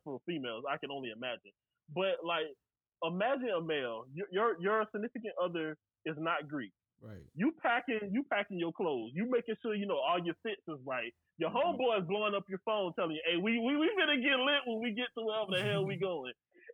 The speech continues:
Speaker 1: And your
Speaker 3: Right.
Speaker 1: girl is sitting there in the chair with her legs crossed, giving you the meanest ass face in the world.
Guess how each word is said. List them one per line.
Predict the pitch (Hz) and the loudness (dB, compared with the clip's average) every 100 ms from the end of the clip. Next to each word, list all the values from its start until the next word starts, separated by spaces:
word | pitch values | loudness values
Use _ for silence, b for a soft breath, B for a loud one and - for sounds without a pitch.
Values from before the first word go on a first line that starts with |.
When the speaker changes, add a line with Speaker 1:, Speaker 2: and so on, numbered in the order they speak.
| - | 0
Speaker 1:
And | 214 | 2
your | 190 185 254 | 4 4 4
Speaker 3:
Right. | 220 | 4
Speaker 1:
girl | 226 262 254 214 | 4 6 6 4
is | 190 254 | 0 0
sitting | 247 240 | 0 2
there | 220 226 214 | 2 2 2
in | |
the | 208 208 | -2 -2
chair | 202 | -2
with | 151 175 | 0 -2
her | |
legs | 151 185 190 - | -2 -2 -4 -2
crossed, | 185 156 135 | -2 -2 -4
giving | 190 175 | -4 -2
you | 135 | -4
the | |
meanest | 135 202 226 214 | -4 -4 -4 -4
ass | 196 190 190 | -2 -2 -2
face | 190 180 | -4 -2
in | 180 | -2
the | 165 | -4
world. | 165 147 127 | -2 -2 -6